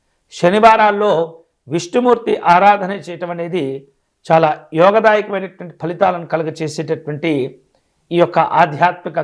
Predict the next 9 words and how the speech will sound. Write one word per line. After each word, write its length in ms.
క్రియలు. 300
ఇవి 120
చేసుకుంటూ 520
ఉండండి. 280
సమస్యలు 460
పెరగకుండా 520
ఆ 120
భగవతు 440
నామ 180